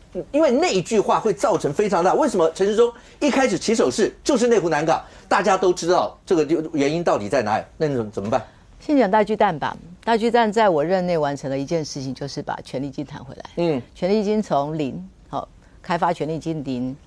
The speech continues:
Speaker 2: 好，营运权利金零，人超额权利金也是零，就有
Speaker 1: 嗯。
Speaker 2: 两百四十八亿的土地是零。那我的任务就是要在我离职之前把它谈好，
Speaker 1: 啊哈。
Speaker 2: 所以谈回来就是他只要一开门收一千块，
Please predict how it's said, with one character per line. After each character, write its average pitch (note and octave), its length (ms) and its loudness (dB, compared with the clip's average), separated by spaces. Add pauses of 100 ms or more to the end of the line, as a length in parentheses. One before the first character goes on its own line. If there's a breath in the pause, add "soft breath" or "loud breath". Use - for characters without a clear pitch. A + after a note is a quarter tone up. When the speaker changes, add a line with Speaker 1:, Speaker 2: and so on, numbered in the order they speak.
Speaker 2:
好， - 260 -10
营 D#3 180 -6
运 F3+ 80 -4
权 D3+ 140 -4
利 D#3+ 100 -4
金 D#3+ 220 -6
零， C3 200 -4
人 C3+ 160 -6
超 F#3+ 180 -2
额 E3 100 2
权 C#3 160 -8
利 D3 80 -6
金 D3 120 -8
也 A2+ 80 -6
是 B2+ 120 -12
零， - 220 -8
就 F#3 100 0
有 E3 100 2
Speaker 1:
嗯。 - 20 -4
Speaker 2:
两 G3 140 2
百 G3 140 2
四 F#3 140 -10
十 E3+ 80 -8
八 E3+ 180 0
亿 E3 40 -2
的 D3 80 0
土 B2+ 160 -10
地 D#3 160 -2
是 C#3+ 140 -10
零。 A#2 300 -8 (640 loud breath)
那 E3+ 360 0 (320)
我 D3+ 180 0
的 F3 100 4
任 G3+ 160 2
务 F#3 80 0
就 E3+ 120 -2
是 E3 140 -4
要 D3+ 160 2
在 D3 220 0
我 A#2+ 200 -2 (280)
离 D3+ 140 0
职 D#3 140 -4
之 E3 120 -8
前 D3 180 -6
把 B2+ 140 -8
它 B2+ 80 -8
谈 - 220 -14
好， C3 200 -16
Speaker 1:
啊 C3 140 0
哈。 - 0 -
Speaker 2:
所 F3 160 4
以 C3 60 -6 (380 soft breath)
谈 E3+ 200 -2
回 F#3+ 80 2
来 D3+ 100 2
就 E3 100 0
是 D#3 300 -4 (220)
他 G#3 180 0
只 G3 80 0
要 E3+ 200 4
一 A3+ 80 -4
开 G3 240 0
门 D3+ 300 -4 (280)
收 G#3 180 2
一 G#3+ 80 2
千 G3 220 -2
块， F#3+ 200 -2